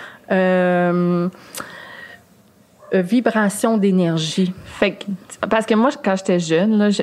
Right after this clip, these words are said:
Speaker 2: je jouais vraiment au Ouija souvent,
Speaker 1: Mhm. Oui.
Speaker 2: euh, avec la planche de Ouija, mais même je m'en fabriquais avec une feuille de papier, là, tu sais, je me faisais
Speaker 1: Ok.
Speaker 2: ma propre planche, là, de Ouija avec une feuille, là, puis j'écrivais, tu sais, les, les lettres. Fait qu'au final, la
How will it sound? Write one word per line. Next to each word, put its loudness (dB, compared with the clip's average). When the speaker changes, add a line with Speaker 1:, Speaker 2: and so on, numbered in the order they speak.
Speaker 2:
je 2
jouais 2
vraiment 2
au 2
Ouija 0
souvent, 2
Speaker 1:
Mhm. 0
Oui. 4
Speaker 2:
euh, 2
avec 0
la -2
planche 0
de 2
Ouija, 2
mais 2
même 2
je 0
m'en 0
fabriquais -2
avec -2
une -2
feuille -4
de 0
papier, -2
là, 4
tu -8
sais, -4
je 0
me 2
faisais 2
Speaker 1:
Ok. 0
Speaker 2:
ma 0
propre 0
planche, -4
là, 0
de 0
Ouija 0
avec -2
une -2
feuille, -2
là, 2
puis -6
j'écrivais, -2
tu -4
sais, -6
les, -6
les 2
lettres. 0
Fait 2
qu'au 2
final, 0
la 2